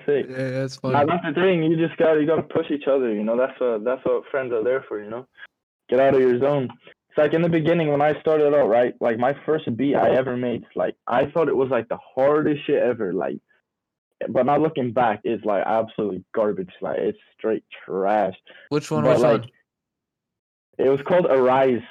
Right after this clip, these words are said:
Speaker 1: It's only on my SoundCloud, bro. It's so ass. But yeah,
Speaker 2: I like, I
Speaker 1: feel
Speaker 2: like
Speaker 1: free to check
Speaker 2: flying,
Speaker 1: that out.
Speaker 2: bro. I like flying.
Speaker 1: Yeah.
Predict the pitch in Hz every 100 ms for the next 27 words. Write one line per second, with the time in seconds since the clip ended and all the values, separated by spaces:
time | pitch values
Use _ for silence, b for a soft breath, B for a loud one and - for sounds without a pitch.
0 | - 123 - 156 160 151 135 - 135 139
1 | 139 131 107 98 104 120 - - 120 110
2 | 107 110 117 - - 113 113 95 - -
3 | 120 131 185 208 156 180 202 135 147 165
4 | 175 151 127 127 117 135 156 139 - 147
5 | 147 123 117 - _ _ - 302